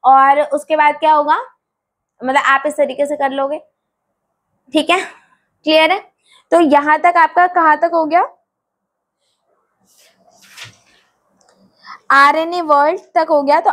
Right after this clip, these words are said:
आरएनए was the first genetic material, ठीक है। There is now enough evidence that suggests that the life processes such as metabolism, translation, splicing, they all evolved around the आरएनए, ठीक है। और आपको पता है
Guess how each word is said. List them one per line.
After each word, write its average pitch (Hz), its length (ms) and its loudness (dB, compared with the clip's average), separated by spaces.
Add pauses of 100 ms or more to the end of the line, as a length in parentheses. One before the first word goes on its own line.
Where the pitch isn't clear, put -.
आरएनए 277 380 2
was 294 180 2
the 311 180 0
first 269 260 0
genetic 277 300 -2
material, 269 440 0 (320)
ठीक 294 140 -4
है। 349 140 0 (320)
There 311 260 4
is 349 120 0
now 339 180 4 (140)
enough 302 380 2 (100)
evidence 277 540 0 (540)
that 262 280 2
suggests 285 400 0
that 285 200 0
the 302 100 2
life 277 280 2
processes 262 520 0
such 233 160 -2
as 262 160 -2
metabolism, 233 720 -2
translation, 226 720 -4
splicing, 220 480 0 (280)
they 294 180 4
all 262 680 2
evolved 254 420 2
around 233 380 -2
the 294 80 4 (400)
आरएनए, 208 460 -2
ठीक 185 180 -4
है। 370 80 2
और 294 140 2
आपको 285 260 -2
पता 294 320 0
है 339 120 0